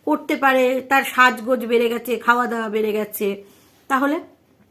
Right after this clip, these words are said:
আচ্ছা, প্রদীপ বাবু যে ব্যাগটা গুছাচ্ছে, কোথাও একটা যাবে ঠাবে, হুম, তাহলে এখানে ওনার কি কিমা ডাল্লিকে নিয়ে যাবে?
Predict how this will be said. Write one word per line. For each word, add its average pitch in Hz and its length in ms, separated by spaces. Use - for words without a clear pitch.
আচ্ছা, 349 140
প্রদীপ 262 340
বাবু 302 200
যে 302 100
ব্যাগটা 220 400
গুছাচ্ছে, 226 680
কোথাও 262 180
একটা 302 120
যাবে 220 280
ঠাবে, 220 320
হুম, 330 220
তাহলে 262 200
এখানে 294 280
ওনার 349 180
কি 349 120
কিমা 294 280
ডাল্লিকে 311 360
নিয়ে 359 180
যাবে? 190 300